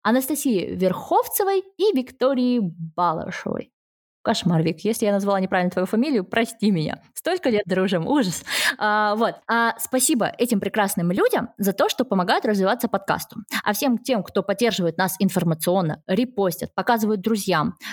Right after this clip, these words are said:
а, тем идет мое душевное большое рахмет. Ребята,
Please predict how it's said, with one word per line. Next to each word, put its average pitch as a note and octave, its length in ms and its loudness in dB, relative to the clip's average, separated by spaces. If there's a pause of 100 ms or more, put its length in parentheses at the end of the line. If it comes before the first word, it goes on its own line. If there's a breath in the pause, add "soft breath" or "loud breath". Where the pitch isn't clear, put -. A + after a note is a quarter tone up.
(120)
а, F3 300 2
тем D4 300 0
идет F#3 240 -2 (100)
мое F3+ 440 0 (200)
душевное F#3 840 0 (160)
большое G3 640 0 (100)
рахмет. E3 720 0 (240)
Ребята, A3 460 0